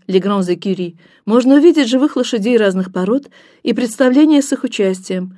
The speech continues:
В местных прудах живут лебеди, утки и огромные прожорливые карпы. Парк имеет детскую площадку, а крем Шантильи — чистое объедение. Открыт с десяти до семнадцати. Выходной день вторник.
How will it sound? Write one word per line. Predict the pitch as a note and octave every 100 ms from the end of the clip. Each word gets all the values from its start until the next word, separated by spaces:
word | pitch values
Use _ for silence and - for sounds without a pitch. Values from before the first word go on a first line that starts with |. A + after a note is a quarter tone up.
| _ -
В | F3+
местных | G#3+ F#3+ F#3+ F#3
прудах | F#3 F3 B3 C#4+ _ _ -
живут | F3+ F3+ F3+
лебеди, | G3 B3+ A3+ G3+
утки | G3+ A3 - A3 _ _
и | G3
огромные | F#3+ F#3+ G3 G#3+ G3+ G3
прожорливые | F3+ F3 F#3 F3+ F#3 E3+ E3
карпы. | E3+ E3 - E3+ - _ _ _ _
Парк | A#3 A#3+ C4
имеет | A3+ A3+ F#3+
детскую | F#3+ F#3 - E3
площадку, | F3+ F3+ - C4+ - C#4 _ _ _
а | A3+
крем | - A3 F#3
Шантильи — | G3+ F#3 G#3+ G#3 C#4 D#4+ _ _
чистое | - D4 - G3 F3+
объедение. | D#3 E3+ E3+ E3 D#3+ D#3+ E3+ _ _ _ _ _ _ _
Открыт | - A3+ - F4+ C#4+
с |
десяти | F#3+ A3+ A3+ A3 C#4+
до | B3
семнадцати. | - F3+ F3 F3 - - - F3+ _ _ _ _ _ -
Выходной | G3 G3+ F#3 F#3 E3+
день | F3+
вторник. | D#3+ - A3 C4+ C4 C4+